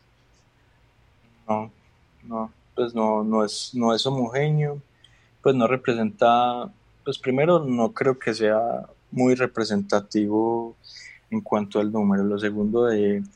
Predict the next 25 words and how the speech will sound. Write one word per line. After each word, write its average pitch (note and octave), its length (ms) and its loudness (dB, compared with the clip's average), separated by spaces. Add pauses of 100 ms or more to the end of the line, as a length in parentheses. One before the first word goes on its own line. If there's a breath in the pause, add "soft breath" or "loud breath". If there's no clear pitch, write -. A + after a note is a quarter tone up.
(360 soft breath)
de A2+ 160 0
homogéneo, B2 600 -2
pues - 480 -2
habían G#2 380 2
muchas, A2+ 1120 0 (380)
eh, G2+ 440 0 (400 soft breath)
pues B2+ 160 2
habían A2+ 240 4
diversas, A2+ 1160 -2 (180)
pues A#2+ 140 -2
difer-, G#2 300 0
diferentes, A2 1040 0 (500 soft breath)
diferentes A2+ 460 0
enfermedades A2+ 680 0
en A2 100 0
diferente G2+ 420 0
proporción. G2 680 -2 (600)
Y C#3 220 2
como - 300 0
mencionaba, G#2 520 0
pues - 360 2
no, G2+ 320 4
no G2 100 8
incluyeron G#2+ 500 0
tampoco G2+ 680 -4